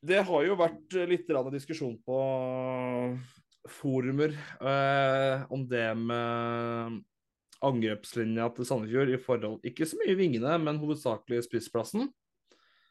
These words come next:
Noen melder om at, eh, Ruud Tveter trenger backup. Noen mener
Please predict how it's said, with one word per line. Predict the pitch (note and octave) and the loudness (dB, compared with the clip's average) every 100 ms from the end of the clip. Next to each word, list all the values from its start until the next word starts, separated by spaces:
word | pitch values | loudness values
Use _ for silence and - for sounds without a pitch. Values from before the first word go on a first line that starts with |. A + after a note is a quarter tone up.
| _ _ _ _ _ _ _ _ | _ _ _ _ _ _ _ _
Noen | D#3 C#3 C3 C#3 | 0 4 6 6
melder | C3+ A2+ | 4 4
om | A2+ | 2
at, | A2+ - | 0 0
eh, | A#2 A#2+ A#2+ A#2+ A#2+ A#2+ A#2+ A#2+ - _ _ _ _ _ _ _ _ _ - | 2 4 4 4 4 2 0 -4 -18 _ _ _ _ _ _ _ _ _ -4
Ruud | B2+ A#2 | -2 0
Tveter | C3 A#2 - A#2+ | 0 0 0 0
trenger | B2+ A2+ A#2 | 0 0 0
backup. | A2+ - B3+ - - - - | -2 0 -2 -2 -20 -18 -6
Noen | C#3 A#2+ | -2 0
mener | B2 A2 G#2 G#2+ G#2 | 0 -2 -4 -6 -8